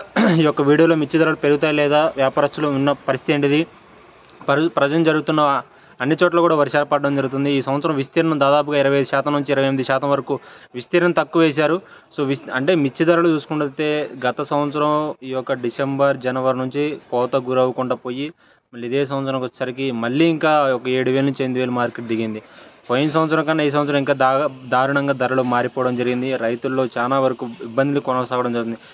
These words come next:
పెట్టిన పెట్టుబడులు రాకపోవడం, కోత కూలీలు కానీ, ఈ మందులన్నీ కూడా, ఈ ఫెర్టిలైజర్స్ కానీ,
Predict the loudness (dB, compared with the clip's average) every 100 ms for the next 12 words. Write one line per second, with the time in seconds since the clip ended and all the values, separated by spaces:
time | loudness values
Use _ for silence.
0 | -18 -10 -6 -2 -2 -2 -4 0 2 4
1 | 2 0 -2 -2 -2 -2 -2 -2 -2 -2
2 | -2 -2 -2 -4 -8 -6 -4 0 2 2
3 | 2 0 0 -2 -8 -20 -10 -10 -8 -4
4 | 0 2 0 -2 -2 -2